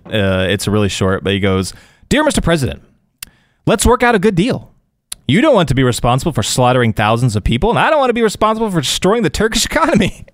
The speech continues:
And I will. I've already given you a little sample with respect to Pastor Brunson." Uh, that's when he put steel tariffs and, uh, and did some other th-, and some other tariffs,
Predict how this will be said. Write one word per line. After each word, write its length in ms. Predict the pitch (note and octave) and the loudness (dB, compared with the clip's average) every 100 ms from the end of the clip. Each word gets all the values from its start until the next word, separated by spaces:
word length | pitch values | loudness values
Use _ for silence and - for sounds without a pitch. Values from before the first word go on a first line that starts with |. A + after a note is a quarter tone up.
| _ - G#3+ | _ -6 -4
And 320 | - E3+ C#4+ B3 | 0 0 0 0
I 180 | C4+ | 2
will. 540 | C#4 F3 G4 F3+ G2 - - C#3 - D#3+ | 2 2 2 2 -2 -8 -10 -8 -6 -2
I've 140 | E3 F3+ | 2 2
already 200 | C4+ A#3+ | 2 2
given 240 | A#3 A#3 | 2 2
you 100 | A#3+ | 2
a 40 | G#3+ | 4
little 200 | G#3+ G#3 | 4 2
sample 460 | - G#3+ B3+ C#3+ | 2 0 2 2
with 120 | C#3+ D3+ | 2 0
respect 400 | - - C#3 - | 0 0 0 0
to 80 | G3+ | 0
Pastor 360 | G2 F#2+ - | 0 0 -2
Brunson." 520 | D3 F#3+ B3+ - - _ _ - - _ C3+ C3 A2+ G#2+ | 0 0 0 -4 -6 _ _ -20 -20 _ -20 -20 -20 -6
Uh, 360 | B2 C#3 C3+ B2+ | 0 2 2 2
that's 180 | C3+ | 0
when 80 | C#3 | 0
he 240 | B2 A#2 A2+ | 0 0 -4
put 400 | - - C#3 G2 | -4 0 0 -2
steel 260 | - C3+ | -2 -2
tariffs 600 | B2 B2+ A2+ G#2 - - | 0 0 0 -2 -4 -8
and, 460 | - G#2+ G#2+ G#2 G2 | -4 0 0 0 0
uh, 420 | F#2+ F#2 F2+ F2 | 0 0 -2 -2
and 120 | E2+ G2+ | -2 -2
did 100 | G#2 | -2
some 100 | G2+ | -2
other 160 | G2+ | -2
th-, 160 | F2+ G#2 | 0 -2
and 120 | F#2+ | -2
some 120 | G2+ | -2
other 140 | F#2 F#2 | -2 -2
tariffs, 580 | - F2+ F2+ - - | -2 -2 -2 -6 -12